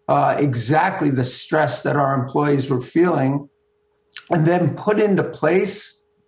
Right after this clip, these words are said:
initiatives that would raise the amount of disposable income they had after they paid all their taxes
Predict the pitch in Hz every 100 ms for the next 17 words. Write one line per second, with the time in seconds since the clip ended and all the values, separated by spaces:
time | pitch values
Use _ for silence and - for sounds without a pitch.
0 | _ 143 151 185 180 190 156 143 131 156
1 | 147 139 131 131 175 214 170 143 139 -
2 | - _ _ _ 156 151 143 160 185 185
3 | 151 151 127 - 127 - 180 190 - 160
4 | 175 190 156 143 127 139 139 160 - 170
5 | 170 147 143 151 165 147 151 160 147 135
6 | - 151 147 - 147 127 -